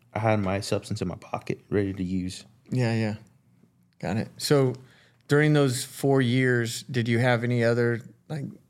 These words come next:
Speaker 2: negative consequences that came your way, like losing a job?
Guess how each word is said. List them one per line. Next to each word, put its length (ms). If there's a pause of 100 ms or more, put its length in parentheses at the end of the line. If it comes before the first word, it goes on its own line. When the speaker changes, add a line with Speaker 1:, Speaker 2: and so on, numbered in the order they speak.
Speaker 2:
negative 640 (640)
consequences 680
that 220
came 220
your 100
way, 260
like 360 (480)
losing 300
a 40
job? 580